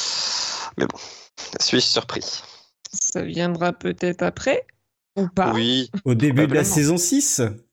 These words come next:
Speaker 3: pour
Speaker 1: Allez.
Speaker 3: bien finir.
Speaker 1: Non, je pense pas que ce sera autoréalisateur, ce sera pas la dernière saison. Je
Speaker 3: Euh, du coup, on va passer au point cinq.
Speaker 1: Oui.
Speaker 3: Je pense qu'on a, on a assez, euh,
Speaker 2: Allez.
Speaker 3: tergiversé sur, euh, les tentatives qu'a voulu faire, euh,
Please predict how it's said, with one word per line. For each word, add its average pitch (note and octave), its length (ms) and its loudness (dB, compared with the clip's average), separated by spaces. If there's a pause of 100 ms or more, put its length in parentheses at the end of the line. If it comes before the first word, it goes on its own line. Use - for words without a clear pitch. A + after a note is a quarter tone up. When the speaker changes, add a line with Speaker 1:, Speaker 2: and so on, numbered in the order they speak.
(280)
Speaker 3:
pour B2+ 120 0
Speaker 1:
Allez. A2 160 2
Speaker 3:
bien C3 140 4
finir. E3 520 2 (680)
Speaker 1:
Non, B2 160 -2
je C3+ 100 -10
pense B2 220 -6
pas B2 120 -4
que - 60 -12
ce A#2 80 -6
sera - 180 -2
autoréalisateur, A2 640 -2
ce - 100 -10
sera - 180 -8
pas A2 120 -4
la A2 80 -2
dernière A2 260 -4
saison. - 260 -10 (100)
Je - 100 -16 (1800)
Speaker 3:
Euh, B2 500 -2 (500)
du D#3 240 0
coup, - 80 2
on D4+ 80 4
va F3+ 100 4
passer G#3+ 220 2
au F3 80 4
point C3+ 200 0
cinq. A#2+ 340 0
Speaker 1:
Oui. D3+ 120 8
Speaker 3:
Je D3 60 2
pense - 140 -4
qu'on G#2 160 -6
a, G#2 240 -2
on A2+ 140 0
a A#2+ 80 4
assez, B2 300 2
euh, A#2+ 240 4
Speaker 2:
Allez. A2+ 100 2
Speaker 3:
tergiversé A2+ 640 -2
sur, B2 300 0
euh, A2 420 0
les A#2 220 2
tentatives C3 500 -4
qu'a A2+ 280 -2
voulu A2+ 600 -4
faire, A2+ 260 -2
euh, A2 220 -2